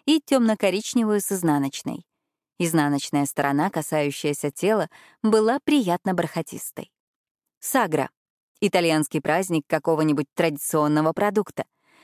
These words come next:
Традиция уходит корнями в дохристианскую эпоху, когда требовалось отблагодарить или умилостивить какое-либо божество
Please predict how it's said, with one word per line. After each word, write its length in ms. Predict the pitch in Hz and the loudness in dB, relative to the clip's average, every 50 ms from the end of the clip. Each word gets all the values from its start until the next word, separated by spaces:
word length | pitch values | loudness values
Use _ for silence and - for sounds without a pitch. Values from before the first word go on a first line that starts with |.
| _ _ _ | _ _ _
Традиция 560 | - 254 254 254 240 320 302 - - 285 254 | 0 2 2 2 2 0 -2 0 0 2 2
уходит 420 | 247 233 - - 233 196 190 - - | 2 2 2 0 0 0 0 -4 -2
корнями 460 | 202 190 185 180 214 262 277 277 247 | -2 -2 0 2 2 4 4 4 2
в 80 | 208 | 2
дохристианскую 960 | 190 214 208 - 233 226 - - 226 208 165 151 147 - - - 147 143 143 139 | 0 0 0 0 -4 -6 -2 -2 -2 0 2 0 0 -2 -2 -2 -2 0 0 -2
эпоху, 420 | - - 196 220 - - 165 - _ _ _ _ _ | -2 -2 -4 -2 0 -2 -2 -2 _ _ _ _ _
когда 320 | - 240 233 247 311 311 | -2 0 2 2 0 2
требовалось 640 | - 254 247 240 208 202 196 196 190 185 175 - - - | 2 2 2 4 4 2 2 2 2 2 0 -2 -4 -4
отблагодарить 880 | 190 175 165 160 170 165 160 160 151 151 147 143 156 220 240 - - - | -4 -4 -2 0 0 2 2 2 2 2 0 2 0 -2 -4 -4 -8 -4
или 200 | - 294 311 302 | -2 0 2 2
умилостивить 840 | 247 220 202 170 160 170 214 262 247 - - 262 226 226 - - - | 2 2 2 2 0 2 0 0 -2 -2 -4 -2 -2 -2 -2 -4 -6
какое-либо 560 | - 220 202 - 302 302 277 240 226 196 190 | -4 -4 -2 0 2 2 2 2 2 2 2
божество 640 | 170 175 160 151 156 147 - - - 196 247 311 | 0 0 -2 -2 -4 -6 -8 -6 0 0 0 0